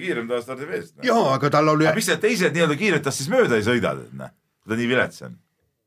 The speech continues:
Speaker 2: Ei no, aga sa, ma, ma räägin, auto on tal
Speaker 1: Ei,
Speaker 2: kiire.
Speaker 1: ei saa olla, et tal on reeglite vastane auto, Jaan.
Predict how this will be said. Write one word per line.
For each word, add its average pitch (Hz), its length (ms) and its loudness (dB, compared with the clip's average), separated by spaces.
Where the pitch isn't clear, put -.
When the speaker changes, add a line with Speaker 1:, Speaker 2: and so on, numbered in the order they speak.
Speaker 2:
Ei 190 120 4
no, 139 80 0
aga 123 160 -2
sa, 190 80 -2
ma, 156 160 0
ma 160 160 4
räägin, 175 400 0
auto - 240 -2
on 160 100 0
tal 214 140 0
Speaker 1:
Ei, 160 160 4
Speaker 2:
kiire. 127 180 2
Speaker 1:
ei 123 100 -2
saa 185 160 4
olla, 156 320 2
et 95 80 -6
tal 117 160 2
on 120 80 -2
reeglite 104 420 -4
vastane 107 300 -2
auto, 156 260 0
Jaan. 80 300 -6